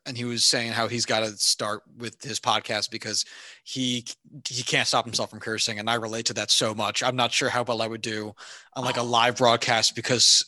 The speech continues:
Speaker 1: oh my God, cursing is so much a part of my vernacular.
Speaker 2: What was he f-, flipping out about, about a month ago? He went off on the podcast, and he was cursing every two seconds.
Speaker 1: Oh my
Speaker 2: And
Speaker 1: God,
Speaker 2: it,
Speaker 1: yeah.
Speaker 2: right? I mean, he went absolutely apeshit. And it was the funniest thing I've ever heard in my life.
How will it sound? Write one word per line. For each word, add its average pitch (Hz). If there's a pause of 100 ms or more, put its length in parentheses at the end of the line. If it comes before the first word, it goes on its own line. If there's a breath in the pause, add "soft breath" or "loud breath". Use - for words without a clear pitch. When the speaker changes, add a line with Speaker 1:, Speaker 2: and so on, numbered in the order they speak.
Speaker 1:
oh 123
my 110
God, 110
cursing 120
is 104
so 123
much 117
a 117
part 117
of 113
my 113
vernacular. 107 (220 loud breath)
Speaker 2:
What 269
was 539
he 466
f-, -
flipping 269
out 220
about, 220
about 175
a 170
month 170
ago? 190
He 233
went 277
off 160 (320)
on 165
the 160
podcast, 160
and 170
he 208
was 208
cursing 233
every 190
two 190
seconds. 165
Speaker 1:
Oh 175
my 165
Speaker 2:
And 151
Speaker 1:
God, -
Speaker 2:
it, -
Speaker 1:
yeah. 139 (300)
Speaker 2:
right? 208
I 202
mean, 220
he 311
went 254 (300)
absolutely 240
apeshit. 214
And 185
it 190
was 190
the 202
funniest 277
thing 240
I've 214
ever 202
heard 196
in 180
my 160
life. 147